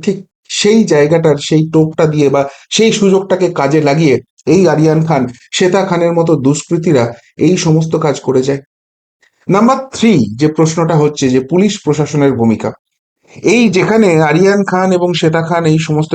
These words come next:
কিছু করে, সেখান থেকে ঢিল ছোড়া দূরত্বে হচ্ছে বাঁকড়ার একটা পুলিশ চৌকি রয়েছে, আর সেখানেই তাদের নাকের ডগায়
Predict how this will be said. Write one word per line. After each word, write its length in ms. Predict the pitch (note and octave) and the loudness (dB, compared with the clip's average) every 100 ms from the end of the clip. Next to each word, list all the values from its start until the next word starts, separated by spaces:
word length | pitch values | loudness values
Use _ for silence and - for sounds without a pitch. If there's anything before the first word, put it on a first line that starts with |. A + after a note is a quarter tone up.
| D#3+ | -4
কিছু 160 | E3 E3+ | -4 -2
করে, 240 | D3+ B2+ - _ _ - | 0 0 -2 _ _ -8
সেখান 320 | - F3+ A3 G#3+ | -4 -2 0 0
থেকে 220 | F#3 C#3 D3+ - - - A#2+ | 0 0 -2 -4 -14 -8 0
ঢিল 220 | F#3 C4+ B3 | 2 2 0
ছোড়া 300 | - F#3+ G3 | 0 0 2
দূরত্বে 480 | F#3 D#3 E3 D#3+ F#3 | 2 2 2 0 0
হচ্ছে 360 | D#3 D3+ D#3 G3 G#3+ - - | 2 0 0 0 0 -8 -8
বাঁকড়ার 560 | A2 C#3+ - - E3+ F#3+ F#3+ | -2 -2 -2 -2 -2 0 -4
একটা 240 | C3+ F3+ G#3+ G#3 _ _ | -6 -2 -2 -4 _ _
পুলিশ 260 | F#3 F#3 F#3 - - - - | -2 0 -2 -6 -16 -10 0
চৌকি 320 | D#3 D#3 D3+ | 0 0 0
রয়েছে, 320 | B2+ A#2 - _ _ _ _ _ _ _ _ - | 2 0 -2 _ _ _ _ _ _ _ _ -10
আর 100 | C#3+ | -6
সেখানেই 440 | - G3 G#3 F#3+ D#3+ | -2 -2 0 0 -2
তাদের 280 | D3+ F3+ | 0 0
নাকের 340 | E3+ C#3+ E3 D#3 | 0 -2 -2 -2
ডগায় 320 | C3+ C3+ C#3+ | 0 0 0